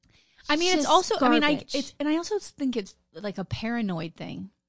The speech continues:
Speaker 1: Like, they don't want people
Speaker 2: Oh,
Speaker 1: near them, like,
Speaker 2: please.
Speaker 1: somebody's
Speaker 2: No,
Speaker 1: interested.
Speaker 2: they're just gross and
Speaker 1: And they're gross.
Speaker 2: snotty.
Speaker 1: No, it's,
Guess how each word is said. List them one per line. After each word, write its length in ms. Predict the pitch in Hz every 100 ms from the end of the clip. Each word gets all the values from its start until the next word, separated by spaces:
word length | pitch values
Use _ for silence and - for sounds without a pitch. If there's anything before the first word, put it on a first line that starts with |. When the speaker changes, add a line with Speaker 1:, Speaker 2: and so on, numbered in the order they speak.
| _ -
Speaker 1:
Like, 120 | 233
they 100 | 226
don't 180 | 226 226
want 260 | 226 220 -
people 280 | 247 359 302
Speaker 2:
Oh, 20 |
Speaker 1:
near 200 | 220 220
them, 160 | 208 208
like, 100 | 196
Speaker 2:
please. 100 | 196
Speaker 1:
somebody's 300 | 226 226 220
Speaker 2:
No, 200 | 294 269
Speaker 1:
interested. 360 | 262 294 277 -
Speaker 2:
they're 40 | 247
just 160 | -
gross 720 | 202 170 180 170 175 - - -
and 220 | 220 190
Speaker 1:
And 140 | 254
they're 100 | 254
gross. 240 | 196 220 208
Speaker 2:
snotty. 580 | 190 180 180 175 175 - _
Speaker 1:
No, 100 | 311
it's, 140 | 220